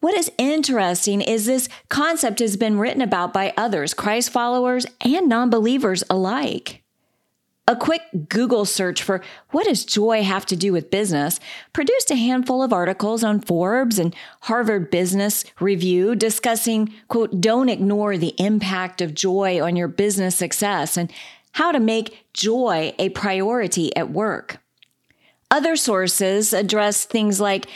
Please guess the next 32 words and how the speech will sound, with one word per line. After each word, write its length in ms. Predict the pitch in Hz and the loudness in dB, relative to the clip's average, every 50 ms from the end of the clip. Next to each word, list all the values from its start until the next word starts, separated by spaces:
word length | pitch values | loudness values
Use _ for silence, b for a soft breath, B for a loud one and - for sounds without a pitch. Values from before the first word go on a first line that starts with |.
| B B B | B B B
how 160 | - 311 330 | -2 0 0
to 100 | 294 277 | 2 2
discover 580 | 208 202 196 - - - 247 247 233 254 254 240 | 2 2 0 0 0 0 0 0 2 2 0 0
the 120 | 196 175 | 0 -2
power 360 | - - 196 214 220 233 220 - | -2 -2 -2 0 0 0 2 0
of 200 | - 170 156 151 | 0 -2 -2 -2
joy 480 | - 196 196 196 202 202 202 202 156 - - | 0 0 2 2 2 2 0 0 -2 -4 -4
in 180 | - 170 165 165 | -2 -2 0 0
your 280 | 170 175 190 247 285 247 | 0 0 0 0 0 0
business 680 | 208 175 160 156 151 156 151 151 190 233 233 - - | 0 0 0 0 0 0 0 0 0 0 0 0 0
and 200 | 185 180 180 B B B B B B B B | 0 -2 -2 B B B B B B B B
how 100 | - 247 | -2 0
you 200 | 254 254 247 269 | 0 2 2 0
can 220 | 254 - 240 214 202 | 0 0 0 0 0
find 380 | 214 - 226 233 226 226 214 | 2 0 0 2 2 0 0
value 760 | - 175 165 196 180 190 226 269 285 262 185 156 156 151 143 - | -2 0 0 2 2 2 2 2 2 2 2 2 2 0 0 0
in 200 | 165 170 170 160 | 0 0 0 0
joy. 480 | 170 156 - - - - - - 190 - _ _ - - - _ _ _ _ _ _ _ _ _ _ _ _ _ _ _ _ _ | 0 -2 -2 -2 -4 -4 -6 -8 -12 -14 _ _ -20 -20 -20 _ _ _ _ _ _ _ _ _ _ _ _ _ _ _ _ _
Some 220 | - - - 269 254 | -4 -2 0 0 0
key 220 | 262 - 427 523 - - | 0 0 -2 0 2 2
points 360 | - 233 226 208 208 - - | 2 2 2 0 0 -2 -2
to 120 | - - 190 | 0 0 2
note 360 | 185 180 175 170 170 170 - - | 2 2 2 2 0 0 0 0
include 540 | 190 196 190 - - 220 202 202 196 180 B B B B B B B B - | 0 0 0 0 0 2 2 2 2 0 B B B B B B B B -4
true 260 | - 320 330 339 320 | -2 0 0 2 2
joy 640 | 254 208 220 208 196 190 185 180 185 185 185 185 b b b _ _ | 2 2 2 2 2 2 2 2 0 0 -2 -4 b b b _ _
is 220 | - 240 240 214 208 | -2 0 0 0 0
more 640 | 196 196 208 214 226 233 233 233 233 226 226 226 - _ _ | 2 2 2 2 2 2 2 0 0 -2 -4 -6 -10 _ _
than 180 | - 185 180 165 | -2 0 0 0
temporary 540 | - - 190 190 190 - 190 185 180 175 175 | 0 0 0 0 0 0 -2 0 0 0 -2
happiness. 760 | 156 156 165 156 - 151 135 107 85 - 180 - - - - _ _ _ _ _ _ _ _ _ _ _ _ - | -2 -2 -4 -4 -4 -4 -4 -4 -4 -4 -4 -6 -6 -8 -10 _ _ _ _ _ _ _ _ _ _ _ _ -6
Now, 140 | 208 - | -6 -6